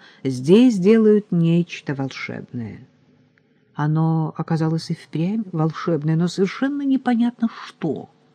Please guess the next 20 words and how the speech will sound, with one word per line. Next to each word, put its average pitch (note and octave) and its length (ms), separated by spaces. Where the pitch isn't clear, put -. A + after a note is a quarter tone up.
"Тебе F#3+ 240
надо G#3+ 300
будет A3+ 300
переодеться". G3 840
Мишель G3 480
приподнял F3+ 680
лацкан F#3 640
её E3 200
пиджака. D3 680
Костюм F3+ 460
был C#3+ 220
итальянский, C#3+ 880
по D#3+ 120
Жениным E3 340
понятиям, F3+ 480
очень E3 380
приличный, D#3+ 720
благородного E3+ 800
каштанового D#3 840
цвета. D3+ 680